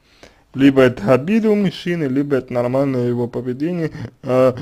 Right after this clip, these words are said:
искр-, и-, искренне <clears throat> не понимающего человека, э, того, почему сейчас вы вдруг стали требовать, требовать чего-то,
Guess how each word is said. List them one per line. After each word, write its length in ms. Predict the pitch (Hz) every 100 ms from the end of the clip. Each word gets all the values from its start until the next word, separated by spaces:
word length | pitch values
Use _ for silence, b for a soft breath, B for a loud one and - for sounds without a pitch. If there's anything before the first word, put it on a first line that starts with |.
| - -
искр-, 460 | 151 143 151 156 -
и-, 320 | - - 185
искренне 520 | - 156 143 143 131 - B B B B
<clears throat> 540 | - 208 - - 233 180
не 240 | 147 151
понимающего 840 | 147 156 156 151 127 123 139 131
человека, 680 | - 139 135 185 208 190 151 B B _
э, 840 | - 127 131 131 135 131 131 127 127
того, 280 | 131 135 175
почему 480 | 185 - - 143 131
сейчас 360 | 123 156 175 165
вы 140 | 131
вдруг 280 | 120 139 139
стали 280 | 143 135 127
требовать, 540 | 143 131 127 123 123 - -
требовать 440 | 156 143 123 117
чего-то, 500 | - 151 190 175